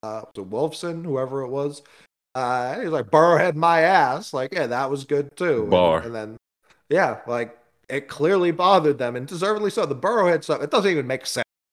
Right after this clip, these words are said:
Speaker 1: being truthful about it. It does not rhyme with Arrowhead at fucking all. <laughs>
Speaker 2: So, uh, like, one regular, I was like, "We doing that for regular season?" Now, the playoff, like, count that for sure. If y-, if y'all got 'em twice in the playoffs back-to-back years,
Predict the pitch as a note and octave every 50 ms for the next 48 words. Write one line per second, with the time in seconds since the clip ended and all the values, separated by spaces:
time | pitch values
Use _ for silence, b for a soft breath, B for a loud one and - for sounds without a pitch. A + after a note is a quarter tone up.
0 | _ - - A2+ G#2+ F#2+ - - C3+ A#2+ A2 - G#2 G2+ F#2+ F2+ F#2 F#2+ F#2+ F#2
1 | G2+ - _ _ _ - - D3 - F#3 F#3 G#3 G3+ F3+ D#3 D#3+ E3+ D#3+ D3 C3+
2 | C3+ C#3 C#3 C3+ C3 B2+ C3 B2+ A#2 A2+ - - - C#3+ - B2+ A2+ G#2 F2 C#2+
3 | C#2+ - - _ - - - - - _ _ _ _ _ _ _ _ _ _ _
4 | _ _ _ _ _ _ _ _ _ _ _ _ _ _ _ _ _ _ _ _
5 | _ _ _ _ _ - - F3 F3+ E3 F3 - - - _ _ _ _ _ _
6 | _ _ _ _ - - D3+ F3 D#3+ C#3+ D#3+ A3+ C4+ G#3+ D#3+ E3+ F#3 E3+ F3 D3
7 | F#3+ F3 E3 F#3+ B3+ G#3+ G#3 F3+ F3 E3+ - - G#2+ B2 E3+ B3 C#4 C#4+ E4+ D#4+
8 | D#4 - - F#4 F4+ E4+ D#4 C4 F#3+ D3+ C#3 C3+ - A#3 C4 B3 G#3 D3 - C#3+
9 | C3+ A#2+ - - F#3 G3+ G#3 F#3 - F#3 D#3 - - - A2+ G2+ - - B2 F2
10 | D#2 - C#3 A2+ G#2+ C3 F3+ F#3+ G#3+ A3 F#3+ D#3+ C3+ - - E3+ F3 E3+ - E3+
11 | D3 C#3 C3 - E3+ E3 E3 D#3+ C#3+ C#3 D3+ D3 D3 - D3+ C3+ D3 D3+ C#3+ -
12 | C#3+ D3 D#3 D3+ D3+ C#3+